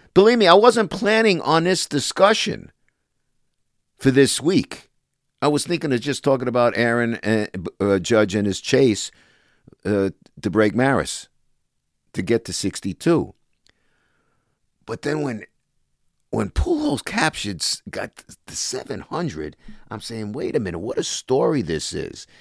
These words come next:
Then you go over his career and you look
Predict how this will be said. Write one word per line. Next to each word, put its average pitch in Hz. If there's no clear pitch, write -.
Then 175
you 190
go 131
over 120
his 95
career 107
and 87
you 82
look 107